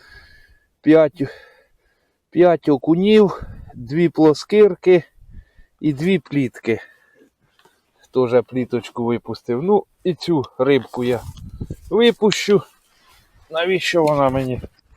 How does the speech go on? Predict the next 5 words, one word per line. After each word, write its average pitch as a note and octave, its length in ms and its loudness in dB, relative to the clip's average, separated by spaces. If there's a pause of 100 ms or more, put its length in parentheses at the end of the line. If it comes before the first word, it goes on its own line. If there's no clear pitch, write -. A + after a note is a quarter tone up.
(760)
Малувато C3 800 2
її A2+ 300 -4
тут. - 380 -14 (4000)
О. A2+ 160 -16 (1500)
Пливи. C3+ 340 -2